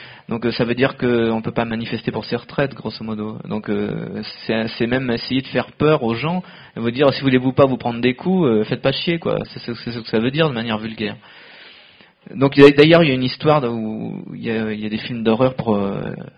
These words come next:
réalisés avec des policiers, hein, dans une autre histoire qui, qui parle un peu de ça aussi.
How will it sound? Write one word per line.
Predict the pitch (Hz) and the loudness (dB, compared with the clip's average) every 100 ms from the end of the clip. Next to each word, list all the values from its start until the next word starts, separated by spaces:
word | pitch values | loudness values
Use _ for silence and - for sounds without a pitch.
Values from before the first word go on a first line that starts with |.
| - _ | -20 _
réalisés | 117 113 110 113 120 | -2 -2 -2 -4 -2
avec | 107 107 | -2 -2
des | 110 | -2
policiers, | 113 107 - 131 131 | -2 -4 -6 -8 -8
hein, | 107 - - | -8 -10 -10
dans | 110 | -10
une | 107 104 | -8 -10
autre | 98 110 | -8 -8
histoire | - - 151 | -6 -4 -4
qui, | 151 110 | -6 -12
qui | 110 | -8
parle | 107 104 | -6 -4
un | 101 | -6
peu | 110 131 | -8 -12
de | |
ça | - 113 | -10 -8
aussi. | 110 - 113 | -8 -12 -18